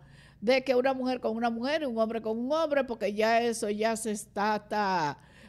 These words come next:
legalizando en muchísimos países y aquí no somos menos, porque aquí hay una gran cantidad de personas que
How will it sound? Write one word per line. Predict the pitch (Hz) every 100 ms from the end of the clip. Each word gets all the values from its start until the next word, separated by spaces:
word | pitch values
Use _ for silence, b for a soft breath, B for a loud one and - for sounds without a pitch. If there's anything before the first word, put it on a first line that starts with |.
| B
legalizando | 226 247 247 233 240 247 247
en | 240
muchísimos | 220 240 233 240 233
países | 233 233 190 185 185 185 233 - B B B
y | 214
aquí | 208 214 233 240
no | 214 214 226 220
somos | - 208 214 208 -
menos, | 196 190 180 165
porque | - 165 170
aquí | 160 175 196
hay | 208
una | 220 220
gran | 185 185 208 254 262
cantidad | 247 220 220 202 190 214 277 - b b b b -
de | 190
personas | 190 175 175 165 - 220 285 294 277 269 -
que | - 190 180 170 160 131